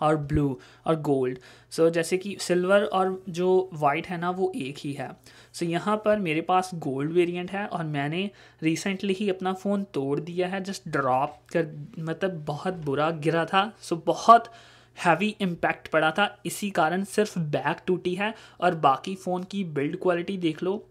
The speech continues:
साइड पे कुछ नहीं हुआ, स्क्रीन को कुछ नहीं हुआ, बच गई स्क्रीन। अगर स्क्रीन टूट जाती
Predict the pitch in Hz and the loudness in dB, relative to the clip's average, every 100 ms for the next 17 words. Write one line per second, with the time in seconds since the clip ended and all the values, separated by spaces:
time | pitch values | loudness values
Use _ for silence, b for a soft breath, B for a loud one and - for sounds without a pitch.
0 | - - 139 139 160 196 185 190 196 202 | -18 -2 2 2 0 -2 0 0 0 -4
1 | 190 190 196 214 - - 165 185 190 190 | -2 0 0 -2 -6 -4 -2 -2 -2 -4
2 | 180 - 180 175 175 185 185 160 147 147 | -4 -8 -8 -8 0 0 0 0 0 0
3 | 160 151 151 156 156 170 190 190 - 156 | -4 -4 -4 -6 -4 -2 -2 -4 -4 -2
4 | 156 175 185 180 165 165 208 | -2 2 2 4 0 0 -6